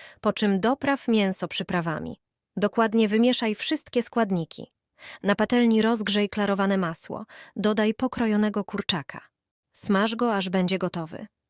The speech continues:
W osobnym naczyniu przygotuj sos. Wymieszaj taką samą ilość jogurtu naturalnego i majonezu.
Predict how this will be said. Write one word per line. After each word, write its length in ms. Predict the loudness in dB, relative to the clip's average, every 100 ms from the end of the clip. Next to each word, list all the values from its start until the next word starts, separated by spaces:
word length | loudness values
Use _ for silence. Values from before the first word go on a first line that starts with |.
| _ -18 -16 -10
W 60 |
osobnym 460 | -2 0 4 6 6
naczyniu 420 | 4 4 4 4
przygotuj 460 | 2 0 0 0 -2
sos. 440 | -2 -4 -6 -8 _ _ _ _ 2
Wymieszaj 460 | 4 6 4 0
taką 260 | -2 -2 0
samą 320 | 2 2 2 2
ilość 300 | 0 0 0
jogurtu 420 | 0 0 0 -2
naturalnego 640 | -2 0 0 2 2 0 2
i 80 |
majonezu. 680 | 2 2 2 0 0 -4 -8